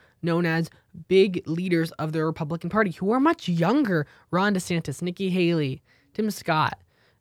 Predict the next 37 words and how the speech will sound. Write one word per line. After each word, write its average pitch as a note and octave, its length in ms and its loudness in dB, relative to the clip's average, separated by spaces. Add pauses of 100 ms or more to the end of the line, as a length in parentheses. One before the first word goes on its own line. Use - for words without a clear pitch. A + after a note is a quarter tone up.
they G3+ 220 6
represent F#3+ 560 2
a F3+ 60 0
younger F3 360 2
generation E3+ 720 -2
of D#3 280 -4
Republicans. D#3+ 1040 -4 (400)
And G3 140 0
it - 120 -4
will G3 160 2
be F#3+ 380 0 (1200)
a F#3 80 0
fascinating G#3+ 800 2
race. E3 640 -4
And F3+ 100 -4
I F3+ 60 -2
know F#3 100 -2
I F3+ 120 0
use F#3 200 0
the F3 80 -4
word E3 180 -2
interesting F#3+ 380 -2
a D#3+ 60 0
lot, D3 160 0
but D#3+ 140 -4
that, F3+ 180 0
that's F#3 180 -6
really G#3 180 2
what E3+ 140 0
it, - 160 -6
it F3 300 -4
comes E3 280 0
down D3+ 280 2
to, D3+ 160 0
is D3 80 -2
that C#3+ 240 -2
there's D#3+ 240 0